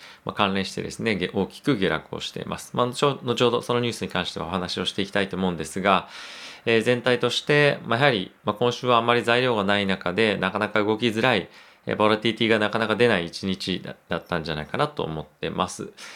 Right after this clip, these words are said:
えー、早速指-、指数見ていきたいと思うんですが、えー、ダウはですね、マイナスの零点七八パーセント、エスアンドピーはマイナスの零点八五パーセント、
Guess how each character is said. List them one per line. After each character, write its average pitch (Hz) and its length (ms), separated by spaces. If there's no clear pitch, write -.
え 127 80
ー、 123 60
早 127 100
速 135 320
指-、 - 60
指 - 560
数 98 180
見 90 140
て - 80
い 87 60
き - 40
た 85 80
い 82 60
と 85 80
思 82 80
う - 20
ん 78 40
で 80 80
す - 140
が、 120 300
え 113 140
ー、 - 20
ダ 165 100
ウ 175 60
は 107 80
で 82 80
す - 100
ね、 90 60
マ 98 160
イ 104 40
ナ 104 120
ス - 80
の 120 80
零 101 160
点 80 240
七 87 160
八 98 180
パ 92 160
ー 90 60
セ 90 140
ン 82 80
ト、 - 340
エ 101 40
ス - 100
ア 107 60
ン 107 60
ド 104 80
ピ 104 120
ー 98 80
は 123 180
マ 101 160
イ 101 60
ナ 95 100
ス - 100
の 131 140
零 98 140
点 82 120
八 85 220
五 98 140
パ 95 120
ー 87 60
セ 87 100
ン - 60
ト、 - 180